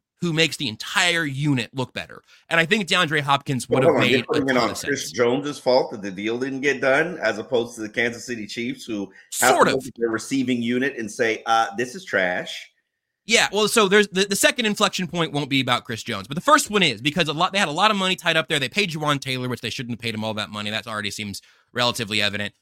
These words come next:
Speaker 1: Um, and that's even aside from the first few weeks and all the false starts and stuff. He's just been fine, and they're paying him too much to be fine. But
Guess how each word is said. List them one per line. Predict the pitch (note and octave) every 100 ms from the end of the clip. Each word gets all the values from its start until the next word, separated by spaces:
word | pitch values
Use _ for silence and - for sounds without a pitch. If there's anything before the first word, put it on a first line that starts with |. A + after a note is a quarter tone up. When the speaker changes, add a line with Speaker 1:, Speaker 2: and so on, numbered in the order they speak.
| _ -
Speaker 1:
Um, | G2+ G#2
and |
that's | C#3 C3+
even | A2+
aside | G#2 - A2 G#2 E2
from | G2
the |
first | F#2+ G#2 -
few | G2+
weeks | G2+ G2 -
and | G2+
all |
the | -
false | E2+ D#2
starts | - C#2 -
and |
stuff. | - -
He's | C#3
just | -
been | F#3
fine, | - E3 A2 F2
and |
they're | F#2+
paying | B2 B2+
him | A#2+
too | D3
much | B2+ G#2+
to | F2+
be | F2+
fine. | - G#2 F#2 F2+ _ _ _ _
But | C#3+ G3